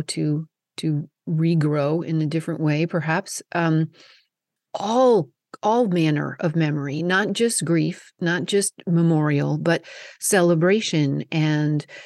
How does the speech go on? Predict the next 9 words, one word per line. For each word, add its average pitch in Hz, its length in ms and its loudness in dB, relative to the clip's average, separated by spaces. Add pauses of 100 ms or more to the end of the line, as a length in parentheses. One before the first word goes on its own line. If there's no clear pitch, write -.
(180)
and, 156 540 -2
you 170 140 0
know, 160 180 0
all 214 320 2
of 208 180 -2
those 180 460 2 (380)
moments 185 560 0
in 165 240 -2
life 156 480 0